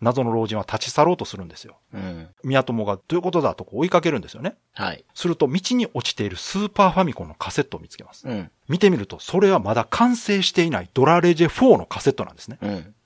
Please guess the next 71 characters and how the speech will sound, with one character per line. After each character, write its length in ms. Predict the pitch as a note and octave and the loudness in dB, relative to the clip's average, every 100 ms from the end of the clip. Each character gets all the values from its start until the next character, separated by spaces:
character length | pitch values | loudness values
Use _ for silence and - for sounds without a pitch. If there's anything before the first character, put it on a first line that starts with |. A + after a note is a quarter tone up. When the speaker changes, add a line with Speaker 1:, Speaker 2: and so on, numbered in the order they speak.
| _ | _
Speaker 1:
「え、 180 | G3+ A3+ _ _ | 0 0 _ _
こ 120 | - | -2
れ 80 | C4 | 0
ど 180 | - A#3 | 2 2
う 40 | |
い 20 | |
う 40 | C#4 | 2
こ 120 | C4 | 2
と？」 160 | F#3 | 2
と 100 | F#3 | 2
思 80 | A2+ | -6
っ 60 | G2 | -6
て 180 | - A2+ | -6 -2
宮 180 | C3+ | 0
友 220 | C3 A#2 G#2 | 0 -2 -2
が 140 | G2+ | -2
そ 100 | - | -2
の 80 | D#3+ | -4
カ 160 | - | -2
セ 120 | B2+ C3+ | -4 -4
ッ 20 | |
ト 80 | G2+ | -8
に 80 | E2 | -10
触 200 | - D3 | -2 2
れ 100 | D#3 | 4
る 100 | C#3+ | 4
と、 240 | B2 - - | 2 0 -8
Speaker 2:
う 40 | |
ん。 160 | F#2 E2+ _ _ | -16 -16 _ _
Speaker 1:
光 320 | - - D3+ B2 | -2 2 4 2
に 120 | G#2 | -2
包 240 | - C3+ | -6 -4
ま 60 | G#2 | -4
れ 40 | |
て 120 | G2+ A2+ | -4 -6
気 180 | - | 2
を 60 | B2+ | 4
失 260 | G#2 G2 E2 | 4 -4 -10
い 40 | |
ま 120 | D#2 | -14
す。 160 | - - _ | -20 -20 _
Speaker 2:
は 260 | - F2 | -14 -14
い。 80 | - _ | -16 _
Speaker 1:
気 140 | - C3+ | -6 2
が 160 | B2+ | 4
つ 120 | - - | 2 -6
く 140 | G2+ | -10
と、 240 | - G#3 - | 6 6 6
同 180 | F3 G#3 | 4 4
じ 120 | G3+ | 4
秋 220 | C3+ - | 2 6
葉 80 | G3+ | 4
原 180 | G#3 C#3+ | 6 4
に 100 | G2+ | 2
い 60 | D3 | -2
る 100 | F#3+ | -2
ん 60 | |
で 40 | G2 | -4
す 100 | - | -10
け 80 | |
ど 60 | E2 | -12
も、 280 | - F2+ - _ _ | -10 -12 -14 _ _
何 180 | C3 G#3+ | 0 4
か 100 | D#3 | 6
違 60 | A2+ | 10
和 140 | C3 | 10
感 160 | A2 F#2 | 8 2
が 80 | |
あ 40 | - | -6
る 80 | - | -14
と 180 | - | -20